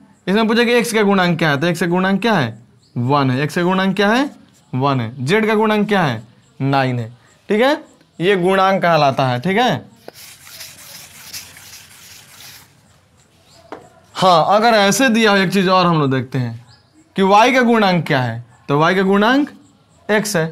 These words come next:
क्योंकि एक्स से इसमें क्या हो रहा है, गुणा हो रहा है। एक्स का गुणांक क्या है, तो वन है, क्योंकि इसमें वन, और वाई का गुणांक यहाँ पर एक्स हो जाएगा। ठीक है, गुणांक के बाद आता है कि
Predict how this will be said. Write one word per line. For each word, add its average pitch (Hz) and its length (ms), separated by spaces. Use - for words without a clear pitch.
क्योंकि 170 200
एक्स 202 180
से 214 80
इसमें 208 200
क्या 240 120
हो 165 60
रहा 143 180
है, 120 140
गुणा 185 200
हो 202 120
रहा 190 220
है। 202 260
एक्स 233 240
का 233 100
गुणांक 220 380
क्या 196 140
है, 139 180
तो 147 160
वन 185 260
है, 170 220
क्योंकि 156 200
इसमें 220 360
वन, 147 260
और 196 200
वाई 220 260
का 240 220
गुणांक 214 400
यहाँ 226 140
पर 262 300
एक्स 160 240
हो 143 100
जाएगा। 127 420
ठीक 214 140
है, 294 220
गुणांक 214 480
के 247 60
बाद 240 180
आता 233 200
है 233 80
कि 226 80